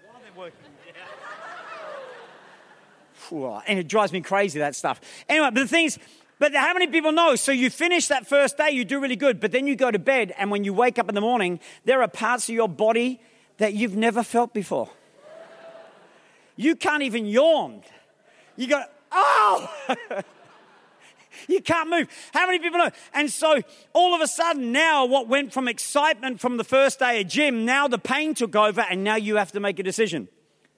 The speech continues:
Will you continue or should you have a three-month rest? Maybe you didn't join a gym. Maybe you bought a piece of fitness equipment that's at home.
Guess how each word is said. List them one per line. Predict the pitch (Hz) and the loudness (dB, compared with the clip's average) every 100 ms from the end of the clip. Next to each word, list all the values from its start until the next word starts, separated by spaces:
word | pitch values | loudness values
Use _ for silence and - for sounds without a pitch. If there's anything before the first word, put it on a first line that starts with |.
| _ _ _ _ _ _ | _ _ _ _ _ _
Will | 143 208 220 | 0 2 2
you | 208 | 0
continue | 175 190 - 247 277 330 | -2 -4 0 2 4 2
or | 285 180 | 2 -2
should | - 214 165 | -2 -6 -4
you | 190 | -2
have | 185 | -2
a | 175 | -4
three-month | - 196 180 170 - | -6 -4 -4 -6 -4
rest? | 175 143 - - _ _ - - - - - - - - - - - - - - _ _ - _ _ _ _ _ _ _ _ _ _ _ _ _ _ - | -4 -4 -12 -20 _ _ -20 -20 -20 -20 -20 -20 -20 -20 -20 -20 -20 -20 -20 -20 _ _ -20 _ _ _ _ _ _ _ _ _ _ _ _ _ _ -2
Maybe | 247 302 294 | 0 2 2
you | 277 | 2
didn't | 285 254 | 2 0
join | 262 262 | 0 0
a | 233 | -2
gym. | 233 277 | -2 0
Maybe | 208 233 240 | 2 0 0
you | |
bought | 185 247 247 | 2 4 4
a | 202 | 2
piece | - - 233 220 | -4 -4 -2 0
of | 214 - | -4 -4
fitness | - 269 233 214 | -4 -4 -2 -4
equipment | 196 - 214 196 180 | -2 0 0 0 0
that's | 180 | 0
at | 190 165 | -2 -2
home. | 196 214 127 | 0 0 -2